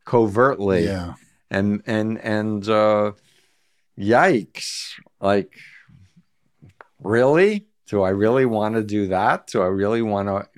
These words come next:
Speaker 1: do I wanna have the convenience of a Bluetooth, you know, earpiece, but have my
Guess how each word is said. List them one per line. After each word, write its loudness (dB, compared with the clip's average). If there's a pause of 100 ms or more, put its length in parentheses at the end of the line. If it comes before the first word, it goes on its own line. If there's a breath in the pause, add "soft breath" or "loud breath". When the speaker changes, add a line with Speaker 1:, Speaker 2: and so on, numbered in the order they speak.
(440 soft breath)
Speaker 1:
do 0
I 6
wanna 0
have -2
the 2
convenience 0
of 0
a 0
Bluetooth, -2 (460)
you -2
know, 0
earpiece, 0
but 0
have -2
my 0